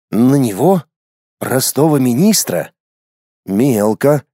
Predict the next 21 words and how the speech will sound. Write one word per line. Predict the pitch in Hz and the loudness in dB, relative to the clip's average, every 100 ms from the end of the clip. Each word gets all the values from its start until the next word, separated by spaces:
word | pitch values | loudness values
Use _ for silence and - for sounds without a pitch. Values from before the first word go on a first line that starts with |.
| _ _ _ - | _ _ _ -4
На | 110 | -2
покровительствующего | 117 151 175 196 185 175 - 170 165 - 170 | 0 0 2 2 0 -2 0 0 0 0 0
ему | 165 151 160 160 | 2 2 2 0
Брежнева | 135 233 233 123 101 73 | 0 0 0 -2 -2 -4
замахнулись. | 73 123 156 156 120 69 58 - - _ _ _ _ - | -2 -2 -2 -2 -4 -6 -10 -12 -14 _ _ _ _ -8
Странная | - 165 214 208 202 202 202 185 | -2 2 4 4 4 4 4 4
вообще | 196 185 - 185 | 2 0 0 0
личность. | 160 110 - 78 69 - - _ _ _ _ _ - | 0 0 -4 -8 -8 -10 -14 _ _ _ _ _ -10
Великую | 82 98 151 - 147 | -4 0 2 2 0
Отечественную | 139 156 - - 139 135 117 | 2 0 0 0 2 2 2
войну | 127 156 190 82 - | 2 2 2 0 -2
он, | 113 190 160 _ | 0 0 -2 _
по | - | -4
большому | 139 160 - 156 147 | -2 0 0 0 -2
счету, | - 196 180 190 127 - | -2 -2 0 -2 -2 -4
просидел | 165 - 165 160 147 | -2 -2 -2 -2 -2
в | |
тылу. | - 175 147 71 55 _ _ _ - | -2 0 0 -2 -10 _ _ _ -4
А | 92 | -2
после | - 160 - 139 | 0 0 2 2
войны | 139 202 190 | 2 2 0